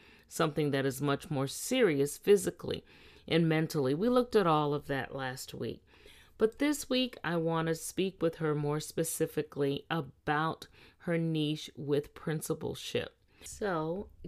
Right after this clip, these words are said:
Kayla Tucker is the owner of Kayla Elise Coaching Services, L L C, a company that helps women in educational leadership to effectively manage stress,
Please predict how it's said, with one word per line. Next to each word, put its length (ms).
Kayla 380
Tucker 340
is 220
the 240
owner 400
of 200
Kayla 440
Elise 460
Coaching 560
Services, 760
L 280
L 200
C, 440
a 80
company 460
that 160
helps 320
women 400
in 180
educational 800
leadership 680
to 100
effectively 680
manage 600
stress, 500